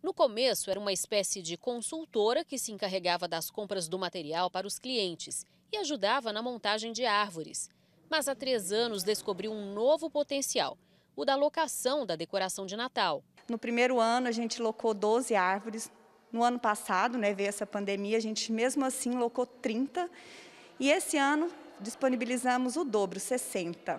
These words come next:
Speaker 1: O trabalho dela começa nos primeiros meses do ano,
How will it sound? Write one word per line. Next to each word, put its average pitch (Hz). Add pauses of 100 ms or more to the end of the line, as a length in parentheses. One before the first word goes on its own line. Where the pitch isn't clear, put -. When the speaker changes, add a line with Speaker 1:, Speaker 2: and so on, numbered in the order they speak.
(160)
Speaker 1:
O 381
trabalho 277
dela 247
começa 240
nos 247
primeiros 254
meses 233
do 220
ano, 226